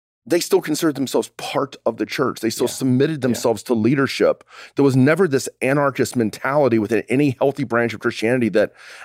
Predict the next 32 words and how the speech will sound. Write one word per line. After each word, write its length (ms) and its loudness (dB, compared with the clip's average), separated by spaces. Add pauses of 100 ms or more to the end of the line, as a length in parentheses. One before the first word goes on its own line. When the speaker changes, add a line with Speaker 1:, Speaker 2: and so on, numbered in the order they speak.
(120)
Speaker 1:
I 140 -2
can 180 -4
be 80 0
a 60 2
part 320 -2
of 80 -2
Jesus 340 -2
and 300 -2
not 320 -2
be 120 -2
part 280 -4
of 80 -8
the 40 -6
church. 380 -2
And 140 -2
so, 260 0 (360)
as 80 -6
a 40 0
matter 100 0
of 60 -4
fact, 240 -2
conversely, 580 0
it 60 2
was 140 -6
true 300 -2 (360)
that 220 0
when 380 2
someone 720 0 (200)
trusted 360 -4
Christ, 280 -2
they 100 2
were 220 0